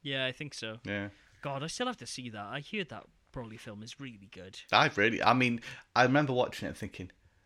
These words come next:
Speaker 2: this is like Dragon Ball, but with, like, the attention to de-, detail of Star Wars.
Speaker 1: Really?
Speaker 2: Yeah, yeah. At the beginning, when the, when they're on, um,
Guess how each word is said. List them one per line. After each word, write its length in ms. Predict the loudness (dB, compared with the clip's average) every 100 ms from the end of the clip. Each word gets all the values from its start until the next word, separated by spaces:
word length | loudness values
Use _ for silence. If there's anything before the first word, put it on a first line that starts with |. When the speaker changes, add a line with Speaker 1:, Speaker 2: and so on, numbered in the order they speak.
| -12
Speaker 2:
this 120 | -10
is 160 | -8 -4
like 380 | -2 -2 -4 -20 _
Dragon 360 | 0 2 2 -4
Ball, 420 | -4 -6 -8 -12 _
but 200 | -4 -2
with, 180 | -2 -2
like, 120 | -2 -2
the 100 | -4
attention 460 | -2 -4 -4 -8
to 100 | -10
de-, 380 | -6 -4 -4 -6 -8 -6
detail 500 | -6 -4 -6 -4 -8
of 100 | -10
Star 420 | -2 2 4 2
Wars. 500 | -2 -8 -10 -12 -14 _ _ _ _ _ _ _ _ _ _ -14
Speaker 1:
Really? 400 | -10 -10 -10 -14 _ 0
Speaker 2:
Yeah, 400 | 6 8 6 4
yeah. 320 | 2 4 4
At 100 | 2
the 60 | 2
beginning, 680 | 2 4 4 4 0 -6 -8
when 220 | -2 -2 -2
the, 60 |
when 240 | -4 -4 -2
they're 180 | -2 -2
on, 260 | -2 -4
um, 520 | -6 -8 -10 -12 -14